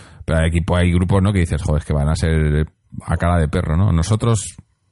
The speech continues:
haciendo las cosas medianamente bien,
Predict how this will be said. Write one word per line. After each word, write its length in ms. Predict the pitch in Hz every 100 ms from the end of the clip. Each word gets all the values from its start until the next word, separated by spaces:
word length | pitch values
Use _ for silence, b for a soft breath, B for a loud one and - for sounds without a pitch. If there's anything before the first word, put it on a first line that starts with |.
| _ _ _ _ _ _ _
haciendo 300 | - 95 120
las 140 | 131 113
cosas 200 | 127 120
medianamente 540 | 120 113 110 110 104
bien, 380 | 104 110 113 -